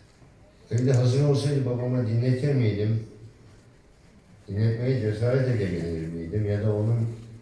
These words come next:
e, <laughs> babam nasıl karşılardı böyle bir şeyi? Onu tanıyanlar bilir, yani bilmiyorum. O, onu da tam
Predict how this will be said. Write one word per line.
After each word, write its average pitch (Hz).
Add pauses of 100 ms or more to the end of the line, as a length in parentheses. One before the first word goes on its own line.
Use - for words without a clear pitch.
(680)
e, 82 (920)
<laughs> -
babam 110
nasıl 147
karşılardı 92
böyle 95
bir 95
şeyi? 120 (680)
Onu 110
tanıyanlar 120
bilir, 104
yani 101
bilmiyorum. 85
O, -
onu 104
da 107
tam 107